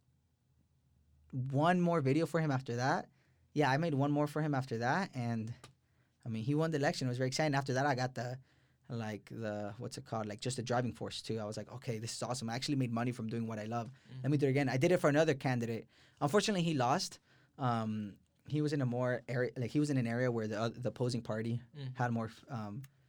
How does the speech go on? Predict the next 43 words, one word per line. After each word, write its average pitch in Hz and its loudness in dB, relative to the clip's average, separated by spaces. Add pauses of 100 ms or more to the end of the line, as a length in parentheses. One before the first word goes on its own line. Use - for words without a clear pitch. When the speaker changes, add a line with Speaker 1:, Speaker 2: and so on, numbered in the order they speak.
(260)
Speaker 1:
favorable, 117 0
like, 107 -6
you 113 -6
know, 110 -4
votes. 117 -2 (120)
Speaker 2:
Yeah. 135 -10 (140)
Speaker 1:
Um, 117 0
but 131 2
then 156 2
I 151 2
started, 135 2
you 131 2
know, 120 0
contacting 120 -4
businesses, 170 2
contacting, 110 -6
you 143 -2
know, 147 2
all 180 6
these 143 0
type 131 -4
of 113 -4
stuff. 117 -6
So 117 -6 (300)
I 135 -2
feel 139 0
like 120 0
that's 110 -6
how 110 -10
it - -12
started. 123 -12 (140)
Speaker 2:
That's 131 -10
amazing. 127 -10 (140)
That's 131 -10
amazing. 123 -12 (380)
So 156 -8 (280)
do 135 -8
you 226 -10
feel 208 -8
like 131 -10
that 135 -10 (100)
your 131 -10
background, 120 -12